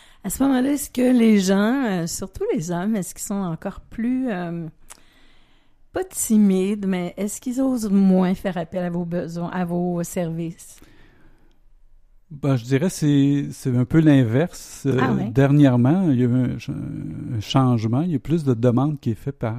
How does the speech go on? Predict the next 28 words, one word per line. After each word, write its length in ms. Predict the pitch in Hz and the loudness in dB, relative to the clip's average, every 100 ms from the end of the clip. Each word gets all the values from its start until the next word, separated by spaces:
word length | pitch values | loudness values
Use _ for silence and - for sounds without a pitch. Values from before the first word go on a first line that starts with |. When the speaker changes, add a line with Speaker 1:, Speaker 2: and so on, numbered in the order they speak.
| 113 | -8
Speaker 2:
euh, 220 | 113 87 117 | -10 -10 -6
les 140 | 110 | -6
femmes. 340 | 110 123 147 131 - - - - - - - _ _ _ 156 139 | -4 -4 -6 -10 -16 -20 -20 -20 -20 -20 -20 _ _ _ -14 -6
Auparavant, 640 | 117 123 117 117 160 151 | 0 2 2 2 2 2
je 80 | 107 | 0
dirais 240 | 113 120 | -4 -4
que 80 | 127 | -6
c'était 220 | 117 - | -8 -8
peut-être 220 | - 127 - | -6 -6 -4
quatre-vingts 340 | 127 120 131 | -2 2 2
pour 200 | 127 104 | 0 -4
cent 220 | - 139 | -2 0
des 140 | 127 113 | 0 0
demandes, 360 | 110 120 139 | 0 -2 -2
c'était 280 | 127 - 113 | -6 -6 -6
des 280 | 110 104 101 | -4 -4 -4
hommes. 320 | 120 170 165 - _ - - - - - | -6 -8 -12 -14 _ -20 -20 -14 -10 -6
Et, 340 | 107 110 117 | -4 -4 -4
euh, 140 | 123 120 - - - | -6 -8 -10 -12 -12
je 80 | - | -6
pense 200 | 143 147 | -4 -2
qu'au 80 | 123 | 0
niveau 180 | 120 135 | 2 2
des 140 | 120 | 0
femmes, 220 | - 143 | 0 -2
c'était 240 | 135 - 113 | -2 -8 -8
plus 180 | - 139 | -6 -8
caché. 640 | - 131 107 - 131 | -4 -4 -4 -6 -6